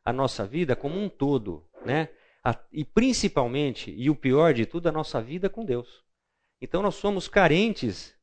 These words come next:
de algo que Deus tá fazendo por nós, né? Para que a gente possa ter vida com Ele. Isso é o mais importante, né? A gente vê em Salmos, por exemplo, que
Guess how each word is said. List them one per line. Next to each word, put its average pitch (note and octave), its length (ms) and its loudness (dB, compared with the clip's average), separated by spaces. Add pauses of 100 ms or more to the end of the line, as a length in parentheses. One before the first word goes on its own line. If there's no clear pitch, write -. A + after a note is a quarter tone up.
(120)
de A#2 160 2
algo D3 540 2
que C3+ 120 -4
Deus C#3+ 400 0 (1160)
tá D#3+ 140 10
fazendo E3+ 500 4
por B2 160 -2
nós, B2 420 -2
né? C3 280 -6 (880)
Para C3 140 6
que - 120 2
a D#3 40 6
gente F#3 260 -2
possa G3 340 4
ter C3+ 140 2
vida A2 220 0
com G#2 160 -10
Ele. G2+ 200 -6
Isso F3+ 220 -2
é - 20 4
o F3+ 40 2
mais E3+ 260 0
importante, D3 760 -6
né? C#3+ 240 -6 (960)
A - 80 -14
gente B2+ 240 -6
vê B2+ 140 0
em A#2 140 -4
Salmos, A#2 480 -2
por F#2 160 -8
exemplo, B2 440 -4
que C#3+ 220 -4